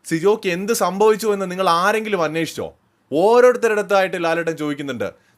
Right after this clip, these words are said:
നിങ്ങൾക്കാർക്കും വലിയ കാര്യമായി തോന്നാത്ത ആ സംഭവത്തെക്കുറിച്ചാണ് ലാലേട്ടൻ ഇന്ന് പറയാൻ പോകുന്നത്. സത്യത്തിൽ എനിക്കും വിഷമം തോന്നിയിരുന്നു. കാരണം,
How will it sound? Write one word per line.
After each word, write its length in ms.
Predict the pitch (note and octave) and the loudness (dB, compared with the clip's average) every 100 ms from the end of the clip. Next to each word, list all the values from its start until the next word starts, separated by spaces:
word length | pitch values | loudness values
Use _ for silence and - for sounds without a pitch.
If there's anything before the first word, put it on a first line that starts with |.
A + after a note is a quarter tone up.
| C3+ | -8
നിങ്ങൾക്കാർക്കും 640 | D#3+ G3 G3+ G3 F#3+ G3 | -4 0 2 2 2 -6
വലിയ 220 | F#3 F#3+ | -2 -2
കാര്യമായി 600 | F3+ E3 F3+ F#3+ F#3+ F#3 E3+ | 2 2 2 0 0 -2 0
തോന്നാത്ത 540 | E3 E3+ E3+ - C3 - _ _ | 0 2 -2 -2 -6 -6 _ _
ആ 120 | C#3+ | -4
സംഭവത്തെക്കുറിച്ചാണ് 960 | D#3 D3 C#3+ F3 F3+ F3 D3+ C#3+ D3 C#3 | -2 -2 -2 -2 -2 -6 -6 -4 -2 0
ലാലേട്ടൻ 340 | C3 C3+ B2+ | 0 0 -2
ഇന്ന് 140 | B2+ C3 | -6 -4
പറയാൻ 320 | A#2+ A#2 A2+ | 0 0 0
പോകുന്നത്. 320 | G#2 G2+ F2+ - _ _ _ _ _ | -4 -8 -14 -16 _ _ _ _ _
സത്യത്തിൽ 380 | - F#3+ B3 C4 | -2 0 0 0
എനിക്കും 280 | A3+ A#3 C4 | 0 -2 -4
വിഷമം 280 | A3 A#3 | -4 -2
തോന്നിയിരുന്നു. 420 | G#3 F#3+ E3+ D#3+ D3+ | -2 -2 -4 -6 -2
കാരണം, 360 | E3+ G3 A3+ | 0 0 -4